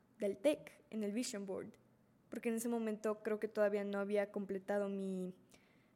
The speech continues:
mi proceso administrativo. Entonces, sí lo estaba como manifestando en parte, ¿no? Entonces,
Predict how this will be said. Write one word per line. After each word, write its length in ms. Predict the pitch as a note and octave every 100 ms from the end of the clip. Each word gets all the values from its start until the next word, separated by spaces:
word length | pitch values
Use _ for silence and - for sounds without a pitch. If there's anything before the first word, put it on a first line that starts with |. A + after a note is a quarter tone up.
| - -
mi 320 | A3 A3 G#3+
proceso 440 | G3+ G#3+ A3+ A3
administrativo. 840 | G#3+ G#3+ G#3 - G#3 G#3+ C4+ A3 - - - - - - _ _ _ -
Entonces, 680 | A#3+ A#3+ A#3 A3+ A#3 A3+
sí 440 | - - - - A#3+
lo 80 |
estaba 300 | A3+ A#3 A3+
como 320 | G#3+ A3 G3+ G3
manifestando 640 | G3+ G3+ G3+ G#3 G#3+ A3+
en 100 | G#3+
parte, 380 | G#3 G3+ - -
¿no? 240 | A#3 - -
Entonces, 640 | A#3 A3+ A3+ B3 A#3+ -